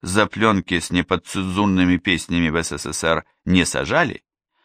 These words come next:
сам Александр Аркадьевич в эфире «Радио Свобода» вспоминал показательный момент. На Одесской барахолке молодой человек торгует магнитофонными пленками.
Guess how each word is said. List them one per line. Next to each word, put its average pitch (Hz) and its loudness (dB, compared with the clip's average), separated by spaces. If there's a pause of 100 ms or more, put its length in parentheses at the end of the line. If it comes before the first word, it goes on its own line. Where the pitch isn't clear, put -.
(120)
сам 208 2
Александр 165 0
Аркадьевич 123 0
в 90 2
эфире 85 0
«Радио 64 0
Свобода» 58 -6 (360)
вспоминал 120 2
показательный 131 0
момент. 98 -2 (680)
На 117 4
Одесской 123 2
барахолке 82 -2 (520)
молодой 151 2
человек 151 0
торгует 120 0
магнитофонными 107 0
пленками. 62 -6